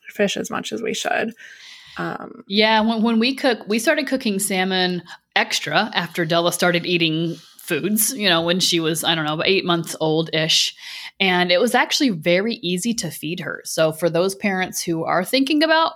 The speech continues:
Speaker 2: maybe increasing the fish in their diet, um, it's super flaky and it's not as, you know, chewy as, like, a piece of beef might be. So it's an, it's one of the f-, most recommended foods that we ask or that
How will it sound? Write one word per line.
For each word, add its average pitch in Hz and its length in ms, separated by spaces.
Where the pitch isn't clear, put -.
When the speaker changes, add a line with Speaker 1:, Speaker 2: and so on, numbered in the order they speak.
Speaker 2:
maybe 196 680
increasing 185 460
the 175 80
fish 185 200
in 175 100
their 160 180
diet, 262 420
um, 165 400
it's 175 180
super 233 460
flaky 220 580
and 160 380
it's - 160
not 180 300
as, 156 560
you 190 100
know, 156 180
chewy 185 460
as, 175 160
like, 147 220
a 139 40
piece 151 320
of 143 140
beef - 280
might - 240
be. 427 280
So 202 140
it's 196 120
an, 214 180
it's 185 260
one 247 120
of 269 60
the 226 140
f-, 165 200
most 202 340
recommended 175 920
foods 185 300
that 160 140
we 170 140
ask 165 380
or 156 140
that - 240